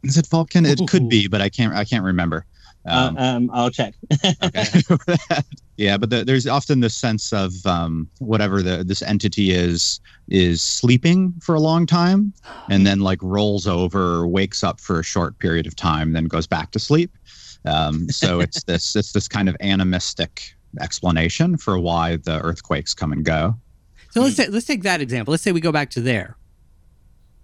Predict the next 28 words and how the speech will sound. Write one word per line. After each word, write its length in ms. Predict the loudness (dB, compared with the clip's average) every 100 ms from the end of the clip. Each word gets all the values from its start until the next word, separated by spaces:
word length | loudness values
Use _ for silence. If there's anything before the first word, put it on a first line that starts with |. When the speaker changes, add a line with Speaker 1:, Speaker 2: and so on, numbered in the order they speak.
| -20 _ -20 -12
Speaker 2:
What 360 | -4 -2 -2
time 280 | -2 -2 0
period 260 | 0 0 2
might 160 | 0
we 100 | 0
be 160 | -2 -4
talking 300 | -4 -4 -2
about 200 | -4 0
there? 320 | 0 0 -6 -16 _ _ _ -20 _ -20 -20 -2
Where 240 | 0 2
Speaker 1:
Uh, 160 | 2 0
well, 160 | -4
let's 180 | -10 -12
do 320 | -2 0 0
fifteenth 460 | 0 -4 0 2 2
century 480 | 2 0 2 2 2
Mexico, 520 | 2 -2 -4 -2 0 2
right? 200 | 2 0 -10 -20 _ _ -20 -20 _ _ -20 _ _ -4
Speaker 2:
Right. 240 | -2 -2
Or, 200 | 0 0 0 -6 0
or 240 | 0 0 -10 -20 -2
what 180 | 0 4
I 140 | 4
was 120 | 2
gonna 100 | 2 2
say, 120 | 0
just 280 | 0 -2 0
if, 160 | -2